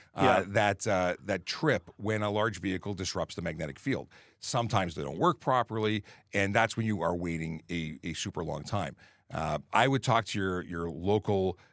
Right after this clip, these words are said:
Speaker 1: uh, member of, uh, of parliament or councillor and, and let them know. You can call three one one and complain about it too, because three minutes seems to be a very long time, and I, I appreciate that that feels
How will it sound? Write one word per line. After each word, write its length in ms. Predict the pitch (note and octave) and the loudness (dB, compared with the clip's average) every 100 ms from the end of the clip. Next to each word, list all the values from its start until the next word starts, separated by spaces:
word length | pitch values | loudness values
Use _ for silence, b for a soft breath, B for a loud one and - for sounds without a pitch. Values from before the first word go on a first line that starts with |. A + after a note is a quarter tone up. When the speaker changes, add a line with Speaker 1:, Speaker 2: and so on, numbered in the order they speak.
| - | -12
Speaker 1:
uh, 280 | D2+ D2 C#2+ C2+ _ - - - | -6 -4 -4 -8 _ -20 -20 -16
member 460 | - G2+ G#2 G#2+ G#2 | -2 0 2 4 4
of, 240 | D#2+ D#2 | 2 -4
uh, 240 | D#2 D2 C#2 | -4 -4 -4
of 160 | D2 D2+ | -8 -8
parliament 560 | - A#2+ A#2+ A#2 G#2+ F2 | 0 0 2 -2 -2 -6
or 180 | D2 C2+ | -6 -4
councillor 480 | A2+ A#2+ - A2+ A2 | -2 -2 -2 -2 -2
and, 280 | F#2 F#2 F2+ | -2 -6 -6
and 120 | F2+ | -4
let 140 | A2 A#2+ | -2 -2
them 120 | B2 | 0
know. 260 | D3+ - - | 0 0 -4
You 140 | E2 | -8
can 100 | D#2+ | -6
call 140 | F#2 G#2+ | -2 -2
three 180 | - | 0
one 220 | B2 A#2 A#2 | 2 2 0
one 160 | D3+ | 0
and 80 | C3 | -2
complain 320 | - - F#2 | -4 -6 -4
about 240 | F2+ E2+ F2 | -2 -2 -4
it 80 | |
too, 160 | E2 D3+ | -2 -2
because 320 | F2+ - F#2+ B B _ | -2 -6 -8 B B _
three 140 | - G#3+ | -2 2
minutes 220 | F3+ D3 | 2 0
seems 280 | - C#3 - | -2 -4 -4
to 100 | B2+ | -2
be 140 | A#2 | 0
a 80 | A#2+ | 2
very 260 | G2 F#2 | 0 -2
long 320 | F2 D#2+ D#2+ D#2 | -2 -4 -6 -6
time, 320 | - D2+ - D#2+ | -6 -6 -8 -6
and 280 | E2+ D#2 - - | -6 -6 -12 -14
I, 260 | A#1 - | -14 -8
I 20 | F2 | -6
appreciate 560 | E2 - G#2+ - D2+ | -6 -6 -4 -4 -6
that 140 | D#2 C#2+ | -8 -8
that 180 | C#2 | -10
feels 340 | - G2 E2 | -6 -6 -6